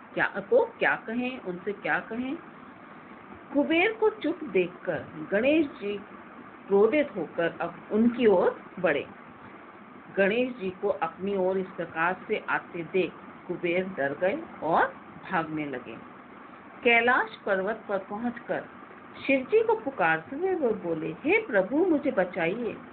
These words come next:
शिव जी ने उनकी पुकार सुनी तो सुनकर उनसे पूछा, "क्या हुआ?" कुबेर ने उत्तर देने से पहले ही,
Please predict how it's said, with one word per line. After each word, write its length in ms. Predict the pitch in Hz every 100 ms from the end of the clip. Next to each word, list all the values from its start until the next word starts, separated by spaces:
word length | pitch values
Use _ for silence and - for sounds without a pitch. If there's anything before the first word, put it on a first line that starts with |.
| - - - - -
शिव 220 | 214 202 202
जी 140 | 233
ने 200 | 220 190
उनकी 280 | 185 175 175
पुकार 520 | - 165 - 160 190 -
सुनी 280 | 262 262 208 - - - - -
तो 140 | 151
सुनकर 380 | 170 156 165 165 - -
उनसे 260 | 160 - 170
पूछा, 440 | - 202 202 269
"क्या 360 | 330 - 196 226
हुआ?" 400 | 269 208 359 254 - - - - - - - - - - - - - - - - - - - - - - - -
कुबेर 380 | - 247 302 330
ने 280 | 330 262 -
उत्तर 340 | 214 - 226 226
देने 400 | 202 185 208 285
से 180 | 285 220
पहले 520 | - 190 180 233 262
ही, 180 | 233